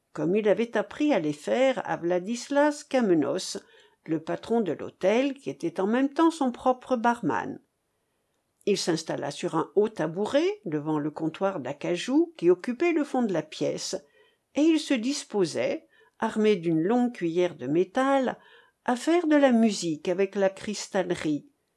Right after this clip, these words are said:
quand une dame de mine piquante, vêtue avec simplicité mais avec élégance, fit son entrée. Tous deux se regardèrent. La femme continua son chemin, il descendit de son tabouret. «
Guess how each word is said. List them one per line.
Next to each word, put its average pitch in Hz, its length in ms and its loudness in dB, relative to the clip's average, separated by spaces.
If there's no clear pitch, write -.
quand 370 300 4
une 277 300 8
dame 214 400 4
de 208 180 2
mine 196 400 2
piquante, 269 640 0
vêtue 202 460 2
avec 170 280 4
simplicité 208 920 -2
mais 160 240 2
avec 156 320 -4
élégance, 262 680 4
fit - 260 -2
son 311 300 6
entrée. - 540 -2
Tous 175 120 -6
deux 254 200 2
se 349 120 0
regardèrent. 156 800 -2
La 170 140 -2
femme 160 340 -4
continua 170 540 0
son 202 180 -4
chemin, 277 360 2
il 247 180 -2
descendit 294 460 2
de 349 140 2
son 302 200 2
tabouret. « 190 640 0